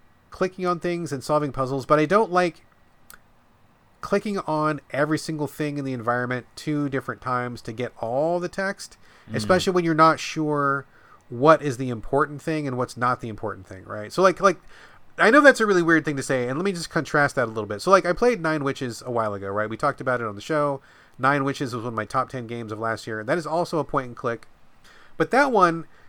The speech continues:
Speaker 1: had very small scale. Like, when you go to any environment, there'd only be, like, three things to click on. And, you know,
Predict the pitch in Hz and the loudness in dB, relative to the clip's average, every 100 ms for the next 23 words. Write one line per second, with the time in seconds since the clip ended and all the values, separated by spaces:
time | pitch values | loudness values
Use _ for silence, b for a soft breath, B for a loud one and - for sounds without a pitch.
0 | b b - - 165 160 147 - 120 156 | b b -10 -2 2 2 0 -6 -2 0
1 | 190 190 196 190 - 156 143 135 - - | 2 0 -2 -6 -10 -6 -4 -4 -6 -10
2 | 110 92 104 123 - 160 160 220 214 165 | -10 -8 -6 -4 -2 -2 2 2 2 0
3 | 170 127 131 127 123 143 151 226 185 165 | -2 2 2 2 -2 -2 0 -2 0 0
4 | 135 123 _ - - 151 160 143 143 127 | 0 -2 _ -20 -6 -2 0 -2 -6 -6
5 | - - 135 120 101 101 98 b b b | -10 -6 -6 -4 -6 -8 -10 b b b
6 | b - 135 135 123 139 147 208 135 123 | b -8 -6 -6 -8 -12 -2 0 2 -2